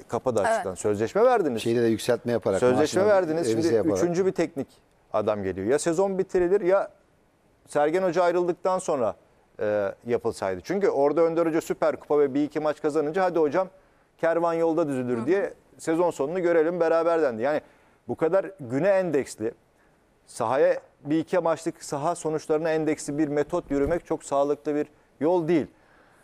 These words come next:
Speaker 1: Risk olduğu kadar fırsattır da İsmail Hoca gibi isimlerin transfer edilmesi. Ben dediğim gibi keşke bu metotlarını, bu öne çıktığı söylenilen özelliklerini bir yerde başarmış olsaydı da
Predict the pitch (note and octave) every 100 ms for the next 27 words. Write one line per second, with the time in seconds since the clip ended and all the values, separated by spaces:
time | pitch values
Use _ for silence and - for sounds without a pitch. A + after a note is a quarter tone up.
0 | _ _ _ - C3 G#3 - F#3 F#3+ G3+
1 | G#3 E3+ G#3+ G3+ F3+ - G3+ - C3 C#3
2 | F#3 - - C#3 - C#3+ C#3 C3+ C3 B2
3 | C3 B2+ C3+ C3 C3 A#2+ B2+ C3 - C3
4 | G#2+ G#2 A2 F#3 E3 E3 E3+ F3 C#3 A#2
5 | F3+ G3 E3+ D#3 D#3 D3+ D#3 D#3 D#3+ D3+
6 | C#3+ D3+ D#3+ - - C#3 F3 - D#3+ -
7 | E3+ E3+ D#3+ D#3 D3+ D#3 D#3+ C#3 B2+ C3
8 | C3 B2+ B2 E3 D3 E3 E3 E3 D#3+ D3
9 | D3 D#3+ D#3+ D#3+ D#3 D3+ D#3+ E3 A#3 G3+